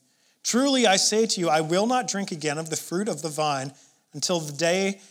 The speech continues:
when I drink it new in the kingdom of God.'" Uh, much like our Sundays, the, the Passover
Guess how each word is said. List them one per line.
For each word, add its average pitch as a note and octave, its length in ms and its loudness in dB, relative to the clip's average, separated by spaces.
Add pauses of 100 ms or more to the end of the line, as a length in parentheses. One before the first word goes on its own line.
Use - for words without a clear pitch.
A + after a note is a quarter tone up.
(120)
when D#3+ 120 -4
I D3+ 120 0
drink F#3+ 340 -4
it A3 80 -4
new D#3 400 -2
in D3+ 180 -8
the D3 80 -6
kingdom C#3 600 -8 (240)
of B2+ 120 -14
God.'" A#2+ 360 -12 (2250)
Uh, C3 180 -16
much A#3 260 2
like A3+ 160 4
our F3+ 140 0
Sundays, F3 600 -2
the, E3 360 -6
the E3 80 -16
Passover F#3+ 800 0